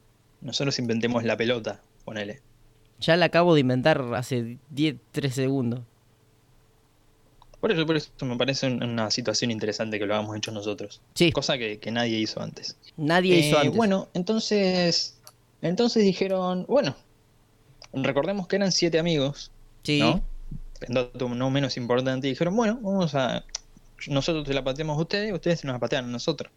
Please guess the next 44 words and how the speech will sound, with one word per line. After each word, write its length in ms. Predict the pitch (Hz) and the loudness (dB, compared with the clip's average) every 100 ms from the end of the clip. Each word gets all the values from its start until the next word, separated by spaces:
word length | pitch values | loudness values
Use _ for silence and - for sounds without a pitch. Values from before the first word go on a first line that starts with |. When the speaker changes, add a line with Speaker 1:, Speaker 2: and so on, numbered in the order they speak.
| _ _ _ _ | _ _ _ _
Speaker 2:
Sí. 320 | - 131 135 147 | -2 0 2 2
Speaker 1:
¿Pero 140 | 160 | 2
qué 80 | 226 | 2
pasaba? 400 | 196 113 104 - _ _ _ _ _ _ _ _ _ _ | 2 0 -2 -10 _ _ _ _ _ _ _ _ _ _
Eran 300 | - 117 104 | -2 0 0
siete. 400 | - 185 151 110 - _ _ _ _ _ - _ _ - - - - - _ - | -2 -2 -2 -6 -8 _ _ _ _ _ -20 _ _ -20 -20 -20 -20 -20 _ -4
Speaker 2:
Sí, 80 | - | 2
Speaker 1:
No 60 | 135 | 2
Speaker 2:
era- 60 | |
Speaker 1:
te 80 | 123 | 4
daban 220 | 123 123 | 2 2
los 120 | 110 117 | 2 2
números. 320 | 175 117 - - - | 2 0 -4 -14 -8
Speaker 2:
No 200 | 123 135 | -4 -2
daban 260 | 147 147 135 | 0 -2 -2
los 80 | 123 | -4
números. 360 | 143 143 107 - - - _ _ _ _ _ _ - | -4 -4 -6 -10 -20 -20 _ _ _ _ _ _ -10
Eran 640 | 127 123 117 113 113 117 - - - | -6 -4 -4 -6 -10 -12 -18 -14 -6
Speaker 1:
Nos 160 | 160 | -2
ponemos 340 | - 143 151 156 | 0 0 0 2
Speaker 2:
cuatro 220 | 151 139 | 2 0
y 60 | |
tres. 260 | 120 143 131 - | -2 -4 -8 -4
Speaker 1:
tres 180 | 180 196 | 0 2
de 80 | 180 | 2
este 120 | 165 | 0
lado 200 | 185 214 | 2 2
y 60 | 175 | 0
cuatro 320 | 165 156 147 | 0 0 0
allá. 280 | 131 127 113 _ _ - - | -2 -6 -8 _ _ -14 -4
Speaker 2:
Cuatro 240 | 151 131 | -4 -2
y 60 | 127 | -4
tres 180 | 123 | -2
era. 80 | 110 | -2
Speaker 1:
Y 200 | 123 123 | 0 2
no, 240 | 147 175 117 | 2 2 0
pero 140 | 117 | 0
ustedes 200 | 117 170 147 | 2 2 2
van 140 | 139 | 0
a 40 | 139 | 0
ganar 200 | 165 170 | 0 0
porque 180 | 139 | 0
son 180 | 131 139 | 0 -2
cuatro. 400 | 139 151 117 113 | 0 0 -2 -8